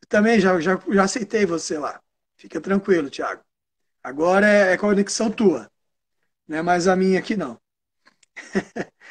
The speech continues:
Estão escutando bem agora? Tá tudo bem aí, galera? Tudo bem? Bem-vindos aí de novo.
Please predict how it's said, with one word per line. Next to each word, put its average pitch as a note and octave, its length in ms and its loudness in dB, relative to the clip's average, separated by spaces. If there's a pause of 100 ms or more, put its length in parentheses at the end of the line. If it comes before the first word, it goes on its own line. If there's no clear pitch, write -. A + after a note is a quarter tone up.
(160)
Estão - 180 4
escutando A3 400 2
bem G#3 180 4
agora? G3+ 440 6
Tá F3+ 140 -6
tudo G3 180 -2
bem F#3+ 220 2
aí, G3 160 4
galera? F#3 380 0
Tudo G3+ 180 0
bem? F#3+ 180 0
Bem-vindos F3 640 0
aí E3+ 100 0
de D#3+ 120 -8
novo. F#3 500 0